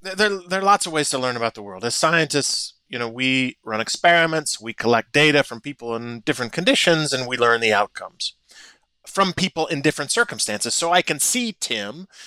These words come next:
how much you would enjoy that conversation on a plane if you talked to the person next to you versus if you didn't,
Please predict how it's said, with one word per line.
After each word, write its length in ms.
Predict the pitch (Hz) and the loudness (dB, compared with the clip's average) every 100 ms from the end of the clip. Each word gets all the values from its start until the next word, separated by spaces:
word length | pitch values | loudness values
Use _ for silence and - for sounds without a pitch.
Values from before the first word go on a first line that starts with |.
| - | -8
how 300 | - 202 220 | 0 2 4
much 280 | 214 175 - | 4 2 2
you 140 | 175 180 | -2 2
would 160 | 170 | 2
enjoy 420 | 151 139 156 165 | 2 2 4 6
that 200 | 151 143 | 6 4
conversation 680 | - 143 143 131 139 139 131 | 2 2 2 2 2 2 2
on 120 | 123 120 | 0 -2
a 40 | |
plane 580 | - 170 185 139 117 131 _ - _ | 0 2 4 4 2 -4 _ -20 _
if 220 | 170 - | -2 -2
you 100 | 151 | -4
talked 360 | 135 165 185 - | 0 4 4 2
to 60 | 139 | -6
the 100 | 127 | -6
person 320 | 135 - 170 | -6 -4 -2
next 220 | 269 - | -2 -2
to 100 | - | -6
you 260 | 117 131 175 _ _ _ _ _ | -6 -8 -10 _ _ _ _ _
versus 340 | 185 214 170 | -2 -2 2
if 180 | 180 - | 0 0
you 80 | 180 | -6
didn't, 540 | 143 180 113 - - | 2 4 4 -6 -14